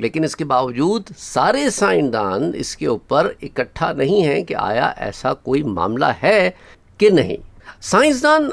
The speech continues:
अंदरूनी कोर का मुताला क्यों करते हैं? वो इसलिए करते हैं ताकि ये मालूम हो सके कि ज़मीन का ये गहरा अंदरूनी हिस्सा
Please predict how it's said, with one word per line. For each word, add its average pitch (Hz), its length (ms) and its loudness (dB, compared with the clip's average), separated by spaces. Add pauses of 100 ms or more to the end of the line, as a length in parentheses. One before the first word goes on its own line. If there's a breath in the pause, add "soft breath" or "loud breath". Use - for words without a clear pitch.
(160)
अंदरूनी 202 560 2
कोर 226 240 6
का 240 160 2
मुताला 147 640 2 (100)
क्यों - 260 0
करते 208 320 0
हैं? 269 80 4
वो 262 140 2
इसलिए 208 320 -2
करते 123 320 -4
हैं 185 160 -2
ताकि 113 260 -4
ये 180 100 -2
मालूम 110 300 0
हो 131 120 2
सके - 300 -2
कि 202 120 -2
ज़मीन 123 580 2
का 131 180 2
ये 160 160 -2 (200)
गहरा 156 280 2
अंदरूनी 139 580 0
हिस्सा 113 400 -2